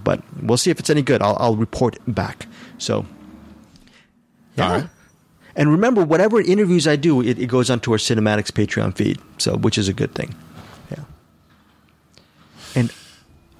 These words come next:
Speaker 2: Uh, w-, anything else for
Speaker 1: Yeah,
Speaker 2: March
Speaker 1: there's
Speaker 2: nineteenth,
Speaker 1: another,
Speaker 2: Greg? Don't
Speaker 1: there's
Speaker 2: disappoint
Speaker 1: another
Speaker 2: me
Speaker 1: movie
Speaker 2: here.
Speaker 1: called Benedict, uh, the, the Courier with Benedict Cumberbatch. It looks like a, it's a spy thriller. It's a true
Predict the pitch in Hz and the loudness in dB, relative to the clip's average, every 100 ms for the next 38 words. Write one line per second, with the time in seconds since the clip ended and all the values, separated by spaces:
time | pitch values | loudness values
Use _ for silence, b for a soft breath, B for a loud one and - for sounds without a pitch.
0 | - 180 175 175 175 175 175 175 170 165 | -10 -2 0 2 2 2 2 2 2 0
1 | 151 143 147 - 170 185 180 185 214 311 | -2 -2 -4 -4 -2 0 0 2 0 0
2 | 330 226 214 208 226 233 208 127 - - | 0 0 0 0 0 0 -2 -4 -14 -14
3 | - 151 226 240 247 214 233 247 147 135 | -4 0 0 0 0 2 2 2 0 0
4 | 214 165 151 156 170 214 208 - 170 190 | -2 -2 -6 -4 0 2 0 -2 0 0
5 | 190 180 - 180 - 226 214 202 196 151 | 2 0 0 -2 2 2 2 2 2 2
6 | 180 202 202 220 233 208 196 220 - 185 | 2 2 0 0 0 2 2 0 0 0
7 | 190 196 180 - 147 160 165 151 - - | 0 0 0 0 0 0 2 2 0 0
8 | 170 226 - 208 202 269 180 143 - - | 0 0 0 2 2 0 -2 -4 -2 0
9 | 208 | 0